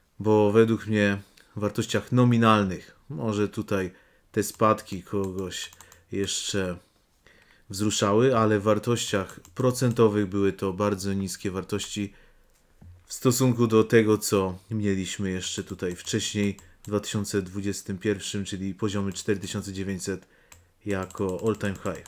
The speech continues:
No to tutaj czy tysiąc trzysta, czy tysiąc dwieście, czy tysiąc sto, to jest żadna różnica w porównaniu do tego, co mieliśmy wcześniej.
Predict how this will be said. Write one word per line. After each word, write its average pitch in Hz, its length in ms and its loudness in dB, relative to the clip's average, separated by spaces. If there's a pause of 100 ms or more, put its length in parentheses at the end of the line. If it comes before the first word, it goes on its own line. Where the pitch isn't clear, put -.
(1080)
No 143 60 -4
to 131 140 4
tutaj 104 480 4
czy - 180 0
tysiąc 120 380 0
trzysta, 110 420 0
czy - 180 -8
tysiąc 98 500 -4
dwieście, 95 460 -4
czy - 160 -8
tysiąc 98 340 -6
sto, 98 400 -4 (260)
to - 100 -10
jest 101 460 -8
żadna 110 400 2
różnica 95 460 -2 (400)
w - 60 -20
porównaniu 120 480 2
do 104 100 0
tego, 98 240 2
co 90 300 -6
mieliśmy 101 380 -6
wcześniej. - 420 -10